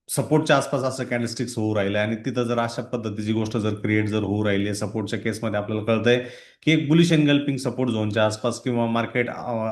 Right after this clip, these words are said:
अपसा-, अपसाईडमध्ये आहे आणि अपस्विंगच्या आसपास अशा पद्धतीचं क्रिएशन जर होतंय, in between याला थोडे बहुत,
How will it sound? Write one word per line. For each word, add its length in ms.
अपसा-, 580
अपसाईडमध्ये 600
आहे 100
आणि 140
अपस्विंगच्या 520
आसपास 240
अशा 240
पद्धतीचं 560
क्रिएशन 520
जर 140
होतंय, 480
in 140
between 260
याला 200
थोडे 300
बहुत, 360